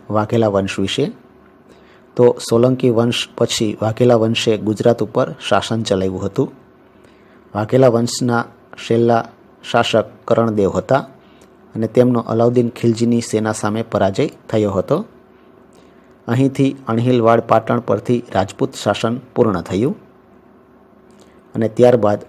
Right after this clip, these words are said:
અણહિલવાડ પાટણ ગુજરાતની માત્ર કહેવા પૂરતી, એટલે કે નામની રાજધાની રહી.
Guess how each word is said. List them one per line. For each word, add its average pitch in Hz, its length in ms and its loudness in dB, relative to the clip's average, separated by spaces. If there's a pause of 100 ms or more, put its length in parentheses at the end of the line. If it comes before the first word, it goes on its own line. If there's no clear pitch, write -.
અણહિલવાડ 117 560 2
પાટણ 110 520 -2 (100)
ગુજરાતની 117 520 2
માત્ર 101 540 0 (280)
કહેવા 117 260 4
પૂરતી, 113 340 -2
એટલે 110 220 -2
કે 113 120 -2
નામની 107 440 0
રાજધાની 107 560 -2 (140)
રહી. 95 380 -2